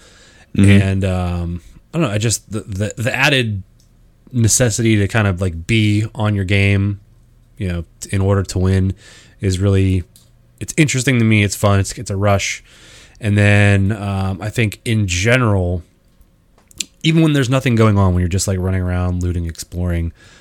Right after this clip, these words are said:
Speaker 2: um, that moment to moment, not knowing necessarily when you're gonna encounter someone, um, it has a very unique type of tension that you really don't get in any other game styles.
Speaker 1: Yeah.
Speaker 2: And, um,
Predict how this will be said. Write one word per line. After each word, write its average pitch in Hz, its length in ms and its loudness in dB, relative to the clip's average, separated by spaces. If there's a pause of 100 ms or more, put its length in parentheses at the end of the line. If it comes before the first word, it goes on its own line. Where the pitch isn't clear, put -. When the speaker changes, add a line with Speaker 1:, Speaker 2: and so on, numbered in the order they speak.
(180)
Speaker 2:
um, 87 440 -4
that 95 240 -6
moment 107 440 2
to 101 100 -4
moment, 98 400 2
not 98 280 -2
knowing 104 500 2
necessarily 98 600 0
when 95 540 0
you're 98 200 -8
gonna 98 180 0
encounter 92 500 -2
someone, 85 640 -4 (520)
um, 87 520 -2 (120)
it 98 140 -8
has 104 300 0
a - 20 0
very 101 500 2
unique 113 840 0 (140)
type 104 240 -4
of 80 140 -6
tension 92 540 -2
that 82 160 -6
you 90 100 -6
really 92 220 -2
don't 92 340 -8
get - 160 -10
in 92 60 -6
any 92 160 -2
other 87 180 -4
game 85 320 -6
styles. 139 580 -4 (560)
Speaker 1:
Yeah. 85 140 2
Speaker 2:
And, 95 580 0 (120)
um, 92 460 -8